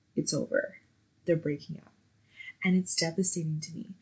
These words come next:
But we need to have a conversation about something before we move on to discussing episode two.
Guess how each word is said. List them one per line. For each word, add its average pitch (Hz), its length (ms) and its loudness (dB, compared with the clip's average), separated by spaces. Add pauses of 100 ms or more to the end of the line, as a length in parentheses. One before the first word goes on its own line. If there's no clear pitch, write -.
(260)
But 208 120 4
we 220 60 12
need 269 140 12
to 320 100 4
have 330 80 0
a 339 60 6
conversation 170 720 -2
about 156 180 -2
something 160 340 0
before 156 220 -4
we 170 100 2
move 160 340 8
on 156 200 -6
to 156 140 -6
discussing 147 520 -2
episode - 480 -6
two. - 160 -4